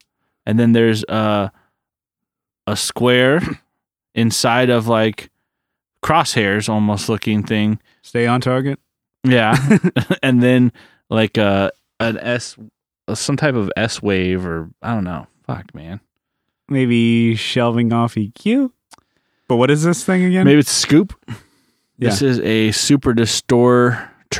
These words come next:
Speaker 2: Okay, so it's probably some type of distortion, maybe like a, um,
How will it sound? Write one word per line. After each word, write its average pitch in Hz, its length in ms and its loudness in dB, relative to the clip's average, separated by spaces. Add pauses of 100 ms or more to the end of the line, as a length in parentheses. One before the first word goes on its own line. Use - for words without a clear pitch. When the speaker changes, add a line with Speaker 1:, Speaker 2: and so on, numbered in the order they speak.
(540)
Speaker 2:
Okay, 120 280 -2
so 131 120 -4
it's 131 100 -4
probably 233 220 4
some 165 160 -2
type 147 180 0
of 131 60 -4
distortion, 123 400 -2
maybe 120 220 -2
like 113 180 -2
a, 107 200 -2 (480)
um, 107 500 0